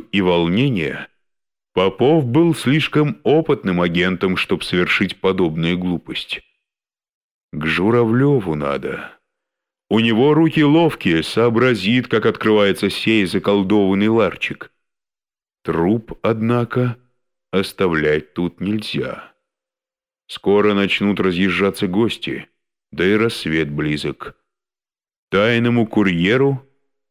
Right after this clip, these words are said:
лучше до поры исчезнуть. Снова пришлось волочь тело по земле, вдоль забора,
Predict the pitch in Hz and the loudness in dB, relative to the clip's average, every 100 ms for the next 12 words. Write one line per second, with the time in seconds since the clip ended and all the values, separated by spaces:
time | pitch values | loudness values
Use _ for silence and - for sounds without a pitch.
0 | _ - 85 98 151 - - 147 123 113 | _ -4 0 2 0 0 0 0 0 -2
1 | 110 110 95 90 95 95 - _ _ _ | 0 0 0 0 0 -2 -8 _ _ _
2 | _ 107 107 - - 80 73 78 62 - | _ -4 -2 -2 -2 -2 -4 -10 -14 -12
3 | - _ _ _ _ _ _ _ _ _ | -12 _ _ _ _ _ _ _ _ _
4 | _ _ _ _ _ _ _ _ _ _ | _ _ _ _ _ _ _ _ _ _
5 | - - 95 107 131 127 127 117 - 120 | -10 -4 0 2 2 0 0 -2 0 0
6 | 117 101 101 107 107 - - 101 104 95 | 0 0 2 2 0 -6 -2 0 0 0
7 | 101 90 92 90 80 65 _ _ _ _ | -2 -2 -2 -2 -2 -4 _ _ _ _
8 | _ - 80 90 82 76 76 78 92 117 | _ -10 -2 0 0 -2 -2 0 0 0
9 | 120 | -4